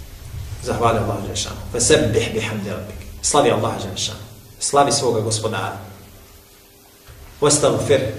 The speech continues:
i moli ga za oprost. „Innahu kana tawwaba”, jer on mnogo prašta. Abdullah ibn Abbas, radijallahu ta'ala anhuma, iako, dakle, ovo znači, ovo ima svoje značenje.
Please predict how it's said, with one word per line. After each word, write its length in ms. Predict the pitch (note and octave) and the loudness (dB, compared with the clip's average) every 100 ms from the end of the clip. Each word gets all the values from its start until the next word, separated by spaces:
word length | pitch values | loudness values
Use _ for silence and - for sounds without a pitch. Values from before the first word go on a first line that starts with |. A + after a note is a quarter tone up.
| - - - | -10 -16 -8
i 60 | B2+ | -2
moli 220 | B2+ B2 | 2 2
ga 80 | A#2 | 2
za 140 | A2+ | 2
oprost. 500 | A2 A2 - - - - - - - - - - | 0 -2 -4 -8 -8 -10 -18 -20 -20 -20 -12 -4
„Innahu 340 | B2+ A2+ G#2+ G#2+ | -2 0 -2 -2
kana 200 | A#2 G#2+ G#2 | -2 -2 -2
tawwaba”, 320 | G2+ A2 G#2+ | -2 0 0
jer 120 | G#2+ | -2
on 120 | G#2+ | -2
mnogo 200 | G2+ G#2 | -4 -4
prašta. 420 | G2 - - - - - - - - - - - - - - - - | -6 -10 -10 -12 -12 -18 -20 -20 -20 -20 -20 -20 -20 -20 -20 -20 -4
Abdullah 400 | C#3+ D3 C4 G#3 | 0 6 8 10
ibn 120 | D#3 | 8
Abbas, 360 | D3 D#3 D3 B2+ | 6 6 4 4
radijallahu 460 | A#2+ A2 B2+ C#3 A2 | 2 4 4 4 2
ta'ala 440 | G#2 A2+ B2 A2+ | 2 2 2 2
anhuma, 400 | B2+ C#3+ C3 C3 - - - - | 2 4 4 2 -4 -10 -10 8
iako, 340 | E3+ F#3 D#3 | 10 12 10
dakle, 300 | C#3+ D3+ D3 | 8 8 10
ovo 200 | B2 A#2+ | 10 8
znači, 380 | G#2+ C#3 - G#2+ | 6 4 4 4
ovo 140 | G#2 C#3 | 4 6
ima 160 | D#3+ | 6
svoje 220 | - B2+ | 6 6
značenje. 420 | A2 A2 G#2+ G#2 | 6 2 0 -2